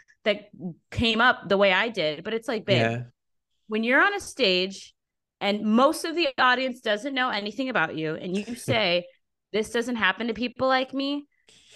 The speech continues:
Speaker 1: I feel like if he would have written this speech down, somebody would have been like, "Yeah, don't say that."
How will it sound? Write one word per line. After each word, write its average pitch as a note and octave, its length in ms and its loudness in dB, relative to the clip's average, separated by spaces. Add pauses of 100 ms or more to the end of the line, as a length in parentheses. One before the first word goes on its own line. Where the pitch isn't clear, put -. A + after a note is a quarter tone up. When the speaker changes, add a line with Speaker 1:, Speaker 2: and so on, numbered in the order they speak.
(1300)
Speaker 1:
I A#3+ 100 4
feel C#4 120 2
like D4 120 2
if C4 80 -2
he D4+ 140 2
would C4 240 2
have D#4+ 160 0
written G3+ 340 -2
this A3+ 160 -8
speech - 320 -8
down, E3+ 300 0
somebody G3 240 -4
would F3+ 100 0
have F3 60 -8
been F3+ 120 -2
like, D#3+ 300 -6
"Yeah, E3 180 -4
don't E3+ 140 -6
say D#3+ 160 -4
that." C#3+ 240 -6